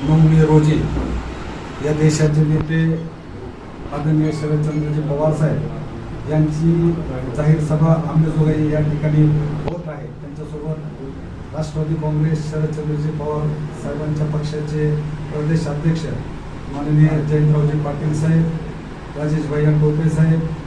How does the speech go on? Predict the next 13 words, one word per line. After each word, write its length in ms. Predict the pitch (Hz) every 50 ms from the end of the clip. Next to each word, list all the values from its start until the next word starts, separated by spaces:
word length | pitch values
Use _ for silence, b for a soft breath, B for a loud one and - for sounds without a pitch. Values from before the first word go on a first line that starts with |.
| - - -
व 80 | 151
महाविकास 640 | 151 151 156 156 156 151 156 156 156 156 151 151 147
आघाडीचे 680 | 143 143 156 156 151 151 156 151 156 160 160 156 151 -
सर्व 320 | - - 170 175 170 160 160 - - - - - - -
प्रमुख 260 | - 160 165 165 165 165 160
नेते 580 | 160 165 165 160 165 160 156 - - - - 156
या 360 | 160 165 165 165 165 - - - - - - - - - -
जाहीर 200 | 151 156 170 165
सभेसाठी 680 | 151 - 156 151 151 - 156 151 - 156 147 151 - - - - - - 143
उपस्थित 440 | 147 156 175 170 170 185 190 -
राहणार 300 | 170 160 151 - 156 151 143
आहेत. 200 | 120 117 110 - - - - - - - - - - - - - - - 147
कारण 220 | 156 165 170 170